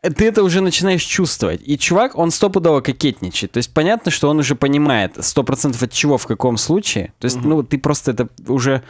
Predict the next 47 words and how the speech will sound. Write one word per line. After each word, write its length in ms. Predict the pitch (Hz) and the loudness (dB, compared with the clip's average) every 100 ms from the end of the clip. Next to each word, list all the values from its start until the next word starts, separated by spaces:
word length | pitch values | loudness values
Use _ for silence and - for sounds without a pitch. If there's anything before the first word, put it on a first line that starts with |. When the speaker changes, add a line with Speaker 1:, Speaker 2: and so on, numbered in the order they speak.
| - - - | -20 -20 -4
Speaker 1:
потом 280 | 127 165 151 | 0 2 2
чувствуешь. 440 | 180 151 101 95 | 0 0 -4 0
Но 120 | 156 | 2
на 120 | 180 | 2
самом 180 | 165 196 | 0 0
деле 160 | 165 120 | 2 2
правилам 480 | 156 202 170 123 - | 2 4 2 0 -2
никаким 360 | 123 135 120 | -6 -2 0
не 80 | 107 | 0
поддаётся, 460 | - 107 139 160 104 | 0 0 0 0 -6
это 100 | 127 | 0
Speaker 2:
И, 0 | |
Speaker 1:
полное 260 | 123 110 | 0 2
Speaker 2:
так 120 | 104 104 | 2 2
Speaker 1:
дерьмо. 120 | 101 | 0
Speaker 2:
скажем, 240 | 233 214 147 | 0 -2 -2
я 120 | 175 | -2
это 140 | 196 | 0
знаешь, 180 | 208 302 | -4 -4
как 140 | 180 | -6
щас 240 | - 123 117 | -4 -4 -4
вот, 140 | - - | -6 -6
а, 340 | 50 50 - | -6 -4 -2
себе... 340 | - 113 110 | -2 0 0
а, 180 | - - | 0 -4
к-, 260 | 92 95 - | -8 -14 -2
вот 240 | 151 185 | 0 2
у 60 | 202 | 0
него 180 | 202 208 | 0 0
сколько 280 | - 440 170 | 0 0 -2
раз 140 | 185 | -2
проиграл 520 | - 143 117 156 233 | -2 0 2 2 0
из-за 220 | 202 117 | 0 0
C 160 | - 113 | 0 0
S 120 | - | 0
S, 220 | 110 - | -2 -2
а? 40 | - | 0
Он 40 | |
Speaker 1:
Так. 160 | 113 113 | 2 2
Speaker 2:
щас 160 | 214 | 0
нам 160 | 208 185 | 0 0
проигарки 540 | 175 180 170 139 - | 0 2 2 2 0
стирает 680 | - - 131 190 196 123 - - | -6 0 2 2 2 -2 -4 -6
и 100 | 143 | -2
ржёт 300 | 160 123 104 | 0 2 0
над 160 | - - | -2 -10
ними. 180 | - | -12